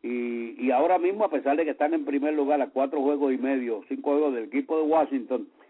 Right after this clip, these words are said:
todavía tienen sus problemas. Pero en esa división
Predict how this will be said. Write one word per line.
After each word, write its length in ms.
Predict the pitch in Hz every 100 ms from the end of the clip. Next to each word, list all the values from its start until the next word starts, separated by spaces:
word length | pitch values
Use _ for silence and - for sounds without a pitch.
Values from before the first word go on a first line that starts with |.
| _ _
todavía 440 | 139 147 147 190 147
tienen 280 | 175 175
sus 140 | 160 151
problemas. 580 | 156 156 175 165 127 - _ _ _ -
Pero 300 | 208 214 156 - _
en 140 | 160 190
esa 200 | 185 202
división 640 | 196 196 156 190 190 180